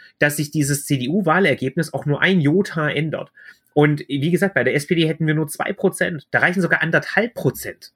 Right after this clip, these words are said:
äh, dafür. Und das ist praktisch nichts.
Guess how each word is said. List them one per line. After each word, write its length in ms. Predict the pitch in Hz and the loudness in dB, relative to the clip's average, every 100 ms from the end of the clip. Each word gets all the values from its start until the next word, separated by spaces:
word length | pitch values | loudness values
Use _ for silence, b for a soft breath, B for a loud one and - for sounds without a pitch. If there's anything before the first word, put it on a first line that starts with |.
| _ _ | _ _
äh, 200 | 131 113 | 0 0
dafür. 540 | 101 95 95 - - B B B B B | 0 -4 -6 -12 -16 B B B B B
Und 280 | 147 156 151 - | 2 2 2 0
das 180 | 147 | 2
ist 340 | 208 - - - | 0 -2 -4 -4
praktisch 500 | 170 - 135 - - | -4 -2 -4 -4 0
nichts. 560 | 127 233 - - - | 2 2 0 -10 -16